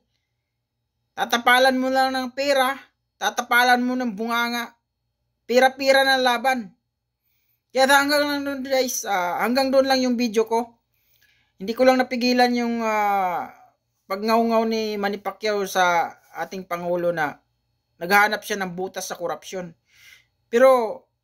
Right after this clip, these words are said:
yung mga kababayan na natin yung, ah, maghuhusga doon sa kanya. Number one na yun, guys, korupsyon na yun, yung ginagawa niya. Binabayaran niya yung mga tao na hindi man dapat bayaran.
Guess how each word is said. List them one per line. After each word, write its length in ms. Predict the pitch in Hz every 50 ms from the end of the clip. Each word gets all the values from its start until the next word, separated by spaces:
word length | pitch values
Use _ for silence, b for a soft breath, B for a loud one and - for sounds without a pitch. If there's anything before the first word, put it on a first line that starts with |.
| _ _ _ _ _ _ _ _
yung 560 | - 214 240 247 254 254 254 254 254 247 240
mga 300 | 240 233 226 226 220 226
kababayan 420 | 220 226 220 220 226 233 233 226
na 80 | 220 214
natin 380 | 214 202 202 - 208 214 214 214
yung, 180 | 208 208 202
ah, 480 | 190 190 185 180 175 175 170 160 156 147
maghuhusga 720 | 170 175 180 180 180 190 196 190 190 196 - 190 185 175
doon 160 | 180 185 185
sa 80 | - 170
kanya. 320 | 160 160 160 165 170 165 - _ _ _ _ _ _ b b b b b b b b b b b b b b -
Number 260 | 220 233 254 254 285 285 294
one 160 | 302 302 294
na 80 | 302 294
yun, 160 | 285 277 262
guys, 260 | 277 277 269 - -
korupsyon 460 | 240 233 240 240 - - - 254 247 247
na 60 | 247
yun, 220 | 240 233 233 202 - _ _ _ _ _ _
yung 160 | 196 202 214 208
ginagawa 480 | 208 220 220 220 214 214 208 208 202
niya. 240 | 202 208 196 196 - - _ _ _ _
Binabayaran 800 | 170 190 196 208 202 180 190 190 196 240 262 277 285 285 277 277
niya 240 | 269 262 262 262 254
yung 320 | 254 247 247 247 247 240
mga 160 | 226 214 214 - -
tao 320 | 233 247 254 240 233 226
na 400 | 226 220 208 196 185 170 - - _ _ _ _ _ _ _ _ _ _ _ _ _ _ _ _ _ _ _ _ _ _ _ _ _ _ _ _ _ _ _ _ _ _ _ _ -
hindi 240 | 180 202 208 254 262
man 240 | 247 247 240 233 220
dapat 320 | 214 214 - 214 208 208
bayaran. 480 | 202 208 202 202 185 185 202 208 208